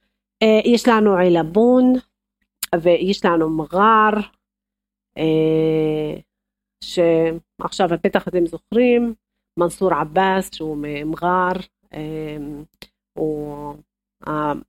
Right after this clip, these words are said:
הראש של המפלגת רע"מ, אל-מואחדה. יש לנו ראמה, סאג'ור, סאג'ור שהוא כבר דרוזי, דרוזי, אה, גם בערבית אומרים דרוזי.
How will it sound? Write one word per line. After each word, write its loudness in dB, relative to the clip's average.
הראש -2
של 2
המפלגת 0
רע"מ, 2
אל-מואחדה. -6
יש -2
לנו 2
ראמה, 2
סאג'ור, 0
סאג'ור 2
שהוא 0
כבר 2
דרוזי, 0
דרוזי, 0
אה, 0
גם 2
בערבית -2
אומרים -4
דרוזי. 0